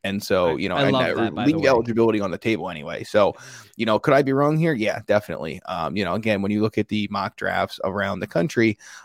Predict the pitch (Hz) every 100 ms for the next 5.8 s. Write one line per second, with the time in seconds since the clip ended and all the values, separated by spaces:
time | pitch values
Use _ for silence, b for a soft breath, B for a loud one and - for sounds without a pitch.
0 | - 101 98 - 113 117 117 110 110 101
1 | 113 101 95 87 92 90 90 87 - -
2 | - - 90 92 - 95 95 85 87 98
3 | - 82 - - - 82 - B B _
4 | - 147 170 143 135 - - 113 113 113
5 | 107 98 - - 95 95 87 76